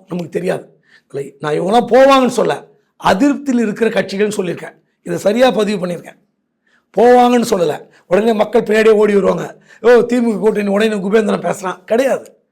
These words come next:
இந்த அதிருப்திகளை ஆளுங்கட்சி எந்த நேரத்திலும் சரி செய்ய முடியும். ஒரு நாலு மாசத்துல இந்த கிளைமே-,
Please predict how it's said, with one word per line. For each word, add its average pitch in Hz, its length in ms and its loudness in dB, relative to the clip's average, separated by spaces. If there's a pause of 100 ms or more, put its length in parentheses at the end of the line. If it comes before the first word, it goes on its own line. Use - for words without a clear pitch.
(440)
இந்த 202 180 -2
அதிருப்திகளை 277 680 2
ஆளுங்கட்சி 247 540 2
எந்த 233 200 2
நேரத்திலும் 247 340 0
சரி 226 180 2
செய்ய 214 240 0
முடியும். 208 360 -2 (640)
ஒரு 175 180 -6
நாலு 240 320 0
மாசத்துல 240 500 -2
இந்த 220 120 -6
கிளைமே-, 240 460 -2